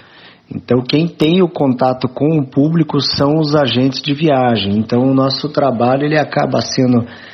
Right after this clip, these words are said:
de sensibilizar a cadeia do turismo, o trade do turismo, pra que ele possa repassar e praticar isso na ponta.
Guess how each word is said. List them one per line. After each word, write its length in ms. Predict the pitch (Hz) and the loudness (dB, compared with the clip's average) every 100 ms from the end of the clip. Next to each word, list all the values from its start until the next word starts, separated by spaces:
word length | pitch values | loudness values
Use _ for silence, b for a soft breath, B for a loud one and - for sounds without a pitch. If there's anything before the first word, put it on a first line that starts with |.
| B | B
de 120 | 117 | -10
sensibilizar 1300 | - - 139 135 - 131 131 131 104 113 123 143 - | -6 -2 0 0 0 2 4 4 2 2 2 2 0
a 120 | 143 - | -4 -4
cadeia 540 | 139 117 120 170 160 | -2 0 2 4 2
do 100 | 127 | 0
turismo, 600 | 120 117 113 131 147 143 | 0 0 4 4 2 0
o 60 | 127 | -2
trade 540 | - 123 139 156 131 | 0 0 2 2 0
do 100 | 113 | -2
turismo, 640 | 117 117 113 113 127 139 | -2 0 2 2 0 -2
pra 240 | 139 139 135 | -2 0 0
que 180 | - 123 | 0 2
ele 640 | 120 131 139 135 117 120 - | 2 2 2 2 0 -6 -8
possa 460 | - 123 131 - 131 | 0 0 0 -2 -4
repassar 920 | 117 127 131 127 117 - - 113 127 | -2 -2 -2 -2 -4 -6 -4 0 0
e 80 | 131 | 0
praticar 680 | 131 131 117 - - 110 117 | -2 -4 -4 -6 -4 -2 0
isso 360 | 113 110 - 120 | 0 -2 -2 0
na 140 | 131 | 2
ponta. 560 | 131 113 110 104 98 | 0 0 0 0 -4